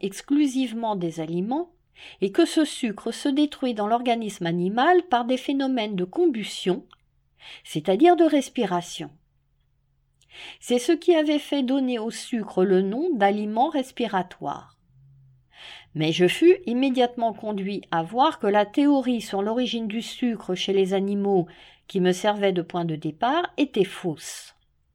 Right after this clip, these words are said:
En effet, par suite d'expériences que j'indiquerai plus loin, je fus amené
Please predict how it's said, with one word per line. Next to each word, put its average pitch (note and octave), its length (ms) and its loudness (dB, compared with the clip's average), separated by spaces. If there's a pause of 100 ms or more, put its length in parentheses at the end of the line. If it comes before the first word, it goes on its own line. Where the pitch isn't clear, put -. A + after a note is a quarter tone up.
(880)
En D#4+ 180 6
effet, E3 460 0 (680)
par - 200 0
suite F4 420 4 (140)
d'expériences A#3 800 0
que G#3+ 100 -6
j'indiquerai F#3+ 720 -4
plus A#3+ 240 -6
loin, D4+ 280 0 (300)
je B3 220 0
fus - 320 -2
amené A#3 680 -2